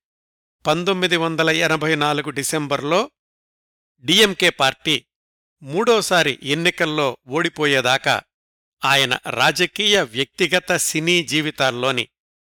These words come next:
అనేక ఆసక్తికరమైన సంగతులు తెలుసుకున్నాం. గత, అంటే పదో భాగంలో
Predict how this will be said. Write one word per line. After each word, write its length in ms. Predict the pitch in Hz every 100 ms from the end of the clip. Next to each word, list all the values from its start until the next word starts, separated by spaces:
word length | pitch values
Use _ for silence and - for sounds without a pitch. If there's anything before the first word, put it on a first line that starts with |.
| _ -
అనేక 400 | 135 151 196 175
ఆసక్తికరమైన 1120 | - - 139 - - 196 - 139 131 131 117 -
సంగతులు 640 | - - 123 135 135 117 - -
తెలుసుకున్నాం. 640 | 120 107 - 123 151 277 _ _ _ _ _ _ _ _ _ _ _ _ _ -
గత, 140 | 156 165
అంటే 600 | 123 - 156 147 147 156
పదో 360 | - 147 190
భాగంలో 580 | 190 165 143 139 147 254